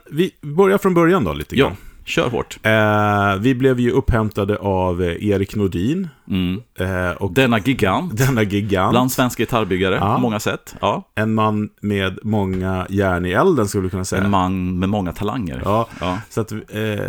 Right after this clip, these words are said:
Speaker 1: vi började då turnén mot Göteborg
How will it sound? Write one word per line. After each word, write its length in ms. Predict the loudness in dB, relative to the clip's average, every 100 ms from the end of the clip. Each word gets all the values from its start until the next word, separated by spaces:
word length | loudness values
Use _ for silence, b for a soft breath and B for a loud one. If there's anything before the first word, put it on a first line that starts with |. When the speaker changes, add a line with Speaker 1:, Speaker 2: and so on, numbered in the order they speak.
| -8
Speaker 1:
vi 180 | -4 -2 4
började 400 | 4 4 2 2
då 200 | 2 2
turnén 720 | -2 -2 0 -2 -2 -4 -4
mot 220 | -6 -4
Göteborg 680 | -6 -4 -4 -2 -2 -4 -6